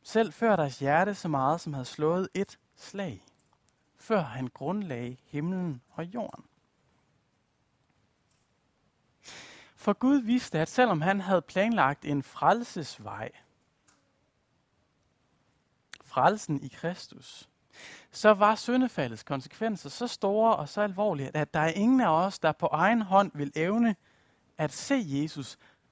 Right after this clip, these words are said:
tage imod ham, tro på ham og holde fast i ham. Paulus, han nævner selv i starten af kapitel to i Efeserbrevet, at vi er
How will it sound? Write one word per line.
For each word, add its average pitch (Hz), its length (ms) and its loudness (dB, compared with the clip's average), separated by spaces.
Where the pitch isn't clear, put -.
tage 160 200 0
imod 202 300 2
ham, 110 280 -8
tro 254 240 -4
på 123 200 -4
ham 110 260 -10
og 123 100 -10
holde 123 220 -8
fast 202 280 -6
i 120 40 -10
ham. 117 340 -10
Paulus, 202 320 8
han 190 100 2
nævner 202 260 4
selv 233 340 4
i 135 200 -6
starten 180 320 2
af 117 80 -4
kapitel 127 340 -10
to - 320 -6
i 120 160 -8
Efeserbrevet, 113 800 -8
at 117 220 -12
vi 139 180 -6
er 139 120 0